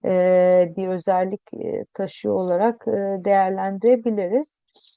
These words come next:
Kaynağını tam olarak hatırlamıyorum ama Ş-, Şiron'un Koç burcunda olmasıyla ilgili olarak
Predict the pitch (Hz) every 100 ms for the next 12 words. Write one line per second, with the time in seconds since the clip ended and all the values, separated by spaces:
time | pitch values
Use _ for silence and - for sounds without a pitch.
0 | _ _ _ _ _ _ _ _ _ 196
1 | 208 226 262 269 294 294 285 285 262 247
2 | 240 247 240 269 269 202 196 247 285 247
3 | 254 - - _ 214 - - 233 226 214
4 | - 247 240 _ 220 196 208 208 208 208
5 | 208 - 262 240 202 180 202 226 214 185
6 | 202 254